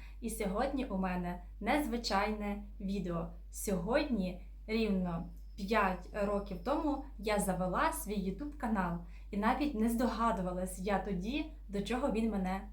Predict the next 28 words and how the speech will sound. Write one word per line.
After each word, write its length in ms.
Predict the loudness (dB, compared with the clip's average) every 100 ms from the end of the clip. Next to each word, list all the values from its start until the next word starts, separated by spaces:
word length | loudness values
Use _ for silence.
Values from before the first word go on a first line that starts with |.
| -12 -4
приведе. 560 | 0 0 0 -2 -4 -8 -12 -14 -14 -14 -14 -14 -14 -14 -14 -10
Сьогодні 760 | -2 0 4 4 4 2 0 -2
я 200 | 2 2
хочу 420 | 2 -2 0 -2
разом 300 | 0 2 2
з 120 | 4
вами 300 | 2 2 2
розділити, 760 | 0 2 2 2 2 2 -2 -2 -6 -12 -10
е, 140 | -4 -4
цю 180 | -4 -4
прекрасну 680 | -4 0 2 2 2 -2
подію, 560 | 0 -2 0 -2 -2 -4 -8 -12 -12
свої, 440 | -8 -4 2 2
е, 500 | 2 -4 -4 -4 -4 -4
п'ять 420 | 2 4 4 -2 -12 -6
рочків 460 | 0 0 0 0 0
мого 260 | 0 -2
каналу. 640 | 0 2 4 2 2 -2 -6 -10 -10
Е, 120 | -8
от, 160 | -4 -4 -2
і 80 | -2
сьогодні 400 | 0 2 2 2
я 140 | 2
хочу 220 | 0 -2
разом 220 | 0 0 0
з 100 | 2
вами 260 | 2 4
розділити, 680 | 0 0 0 0 -2 -2 -4